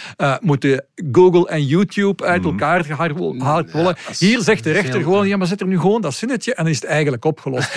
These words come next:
Speaker 3: <laughs>
Speaker 1: En ik vraag mij echt wel af of al die processen gaan uitlopen op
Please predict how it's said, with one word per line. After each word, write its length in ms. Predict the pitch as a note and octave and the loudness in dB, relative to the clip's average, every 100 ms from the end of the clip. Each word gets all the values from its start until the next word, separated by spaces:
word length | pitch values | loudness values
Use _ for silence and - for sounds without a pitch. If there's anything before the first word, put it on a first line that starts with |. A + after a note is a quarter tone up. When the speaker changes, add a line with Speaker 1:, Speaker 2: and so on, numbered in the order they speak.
| G3+ | -6
Speaker 3:
<laughs> 100 | F#3+ | -4
Speaker 1:
En 80 | G3+ | -2
ik 120 | G3 | -4
vraag 480 | - E3 A#3+ E4+ - | -4 0 2 2 2
mij 200 | B3 A#3 | 0 2
echt 240 | C4+ C#4 - | 2 -2 0
wel 220 | A#3 G#3+ | -2 0
af 180 | A#3 - | 0 -2
of 140 | - B2 | -8 -6
al 180 | B2+ A3 | 2 2
die 120 | A3+ | 2
processen 460 | F#3 F3 G#3 F#3 F3 | 0 -2 -2 -2 0
gaan 160 | D3+ D3 | -2 0
uitlopen 640 | E3 F3+ F3 E3+ C#3 - | 0 0 0 -2 0 -4
op 180 | A2+ | -6